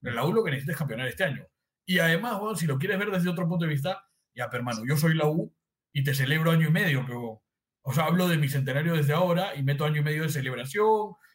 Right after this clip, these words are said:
con lo que eso me pueda significar de incremento de ventas, de publicidad, de generar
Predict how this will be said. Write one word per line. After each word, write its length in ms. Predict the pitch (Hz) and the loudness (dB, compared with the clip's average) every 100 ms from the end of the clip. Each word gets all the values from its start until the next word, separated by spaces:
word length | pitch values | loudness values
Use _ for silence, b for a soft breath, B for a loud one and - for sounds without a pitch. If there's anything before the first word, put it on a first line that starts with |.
| _ | _
con 160 | 127 | -2
lo 80 | 131 | 0
que 80 | 143 | 2
eso 100 | 160 | 2
me 140 | 139 | 2
pueda 160 | 139 143 | 2 0
significar 420 | 143 135 127 143 | -2 -4 -2 -2
de 80 | 143 | -2
incremento 400 | 127 117 120 113 | -4 -6 -8 -8
de 300 | 101 107 123 | -8 -8 -4
ventas, 720 | 170 190 190 185 180 175 170 B B _ 127 | -2 2 2 2 0 -2 -6 B B _ -6
de 220 | 127 120 - | -4 -4 -6
publicidad, 920 | 120 117 113 113 123 147 180 190 175 | -8 -6 -8 -8 -2 0 4 4 2
de 140 | 135 | 0
generar 520 | - 127 120 135 139 | -2 -4 -2 0 0